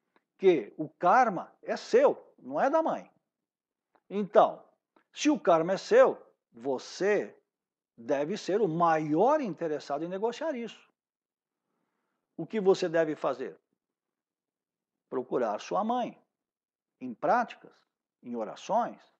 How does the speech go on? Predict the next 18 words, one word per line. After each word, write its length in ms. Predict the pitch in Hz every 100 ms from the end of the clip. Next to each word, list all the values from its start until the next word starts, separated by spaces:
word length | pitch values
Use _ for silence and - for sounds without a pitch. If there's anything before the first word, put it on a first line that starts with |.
| _ _ _ -
em 200 | 139 127
meditações, 800 | 117 104 98 92 - 107 202 - _ _ _ _ _ _ -
e, 320 | 185 196 247 - _ _ _ _ _ _
em 180 | 196 196
tendo 440 | 156 220 262 240
se 180 | 208 170
dado 420 | 135 175 254 262 269 _
conta 500 | 185 160 156 208 285 _ _ _ _
dos 200 | 107 107
seus 280 | 139 110 101
erros, 520 | 156 226 135 95 - _ _ - - _ _
propor 540 | 220 254 262 - 190 185
a 160 | 220
ela 440 | 180 226 240 - - _ _ _ _ _
uma 320 | - 196 214
forma 580 | 226 - 170 165 185 220
de 560 | 180 131 139 170 214 185 _ _ _
pagá-los, 580 | 117 110 147 226 160 110